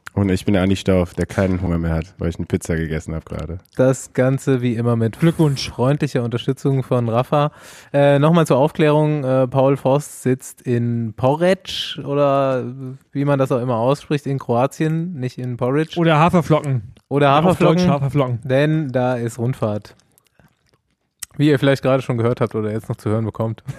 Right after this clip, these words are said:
Speaker 2: <laughs> Ähm, ja,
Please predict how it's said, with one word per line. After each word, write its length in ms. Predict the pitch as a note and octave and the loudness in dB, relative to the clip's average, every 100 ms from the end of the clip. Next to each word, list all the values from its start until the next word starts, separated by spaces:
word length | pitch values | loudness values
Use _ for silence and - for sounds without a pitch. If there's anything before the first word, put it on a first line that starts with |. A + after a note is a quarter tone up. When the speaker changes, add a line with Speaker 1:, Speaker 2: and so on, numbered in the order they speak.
| - - _ - | -16 -20 _ -6
Speaker 2:
<laughs> 80 | D#3 - E3 - - - B3+ C4 B3 G3+ - | -6 -6 -10 -10 -12 -14 -8 -6 -4 -6 0
Ähm, 560 | D#3 D#3+ D#3+ D#3 D#3 D#3 _ _ _ _ - | 2 4 2 0 -2 -4 _ _ _ _ 0
ja, 240 | A3 | 0